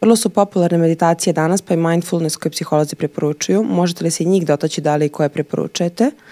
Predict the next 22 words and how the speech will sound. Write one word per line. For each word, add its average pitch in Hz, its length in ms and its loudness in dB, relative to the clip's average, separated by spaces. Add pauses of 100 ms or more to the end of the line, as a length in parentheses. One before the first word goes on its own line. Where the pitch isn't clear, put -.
(640)
Kako 202 260 -2
graditi 190 360 4
samopouzdanje 175 800 2
na 165 100 2
zdrav 165 260 2
način 160 420 0
i 160 40 0
samoosećanje? 160 760 0
Kako 180 300 0
uočiti 175 300 0
narcise, 170 540 -2
antisocijalne 165 720 -2
osobe, 160 320 -2
to 160 100 -4
jest 160 120 -2
takvo 165 260 0
ponašanje, 165 560 0
kako 170 300 -4
se 165 120 -4
prema 160 240 -2
njima 156 200 0
postaviti? 202 720 0